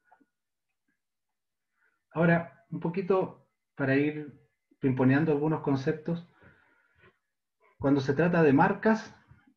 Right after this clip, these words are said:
eh, las personas en general hablan,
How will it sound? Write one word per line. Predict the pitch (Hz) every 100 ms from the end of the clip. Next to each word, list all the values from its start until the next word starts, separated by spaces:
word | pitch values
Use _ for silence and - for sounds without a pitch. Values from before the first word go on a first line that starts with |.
| _ _ _ _ _ -
eh, | 131 123 117 113 107 107 110 _ _ _ _ _ _
las | 143 131 123
personas | - 131 185 202 202 -
en | 147 131
general | 147 143 160 185 - _ _ _ _ _
hablan, | - 165 170 175 170 143 -